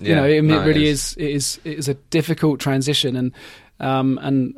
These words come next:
Speaker 1: but I always say to people, if you, if you're gonna work with me from a health coaching perspective, cut out su-, sugar and grains for twenty-one days.
Speaker 2: Yeah.
Speaker 1: Just do that.
Speaker 2: See how you feel.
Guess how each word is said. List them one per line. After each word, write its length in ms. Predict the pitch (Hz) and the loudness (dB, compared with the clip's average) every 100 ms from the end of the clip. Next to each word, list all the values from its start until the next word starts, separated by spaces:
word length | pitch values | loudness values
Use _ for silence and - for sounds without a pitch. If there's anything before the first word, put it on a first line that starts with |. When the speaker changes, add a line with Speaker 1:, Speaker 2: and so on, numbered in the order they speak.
| - | -2
Speaker 1:
but 120 | 160 | 4
I 20 | |
always 160 | 175 160 | 6 6
say 140 | 160 | 4
to 80 | 147 | 2
people, 240 | 139 131 | 0 -2
if 120 | 131 147 | -2 -2
you, 120 | 135 | -6
if 100 | 135 | -6
you're 60 | 147 | -2
gonna 140 | 156 | 0
work 180 | 147 143 | 2 0
with 120 | 131 | 0
me 340 | 139 139 131 123 | 0 0 0 -4
from 140 | - 131 | -6 -4
a 20 | |
health 220 | 139 131 | -4 -4
coaching 240 | 131 117 120 | -8 -8 -10
perspective, 420 | - 127 131 - | -10 -10 -12 -6
cut 140 | 151 | -4
out 100 | 143 | -2
su-, 180 | - 147 | -4 -6
sugar 200 | - 151 | -4 -2
and 80 | 143 | -2
grains 260 | 135 127 127 | -2 -4 -6
for 60 | - | -6
twenty-one 280 | 143 135 | -4 -4
days. 320 | 120 120 123 101 | -6 -10 -12 -8
Speaker 2:
Yeah. 200 | 98 92 | -6 -8
Speaker 1:
Just 140 | - 165 | -8 -4
do 140 | 160 | -4
that. 160 | 117 - | -4 -6
Speaker 2:
See 120 | 104 | -4
how 60 | |
you 60 | 92 | -4
feel. 260 | - 90 | -6 -10